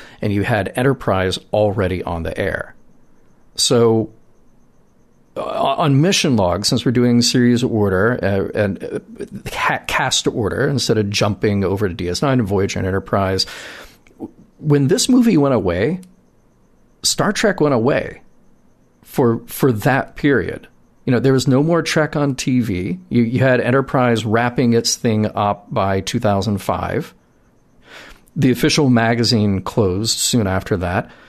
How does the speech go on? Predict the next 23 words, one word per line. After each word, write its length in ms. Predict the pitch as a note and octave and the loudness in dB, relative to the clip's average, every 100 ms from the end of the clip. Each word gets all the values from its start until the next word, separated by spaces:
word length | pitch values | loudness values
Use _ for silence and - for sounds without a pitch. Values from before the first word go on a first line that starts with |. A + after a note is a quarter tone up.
| - _ - | -20 _ -4
So 140 | D3+ | 0
there 120 | D#3 | 2
was 140 | D#3+ C#3 | 2 4
nothing 760 | D3 E3 F#3 B2+ F2+ F#2 C3+ - _ _ | 4 4 0 -2 -2 -4 -6 -12 _ _
new 560 | A2 B2 D3 F#2 F#2+ - | 0 2 2 2 -2 -6
until 420 | - G#2+ G#2 A#2 G#2+ | -4 -4 0 -2 -2
two 200 | - A2+ | -2 0
thousand 400 | A2+ G2 F#2+ F#2+ | 2 0 0 -2
nine, 440 | D#3+ C3 F#2+ G#2 - | 0 0 -2 -4 -8
when 140 | - G2+ | -4 -2
the 40 | |
J 180 | G2 A2 | -2 -2
J 200 | A2+ G#2 | 0 0
Abrams 380 | A#2+ G#2 F#2+ A2+ | 0 0 -2 -4
movies 280 | F#2 F#2 | -4 -6
came 280 | F2+ - F#2 | -6 -4 -4
on 140 | F2+ F2 | -4 -4
board 340 | F2+ F2 F#2+ - _ - | -6 -6 -8 -14 _ -6
with, 400 | F#2+ F2+ - - | -4 -6 -6 -4
uh, 160 | F#2 | -2
with 140 | F2+ F2+ | -2 -2
their 180 | E3 F3+ | -2 0
movies. 520 | F#2 E2+ G2 G3 | -4 -6 -8 -8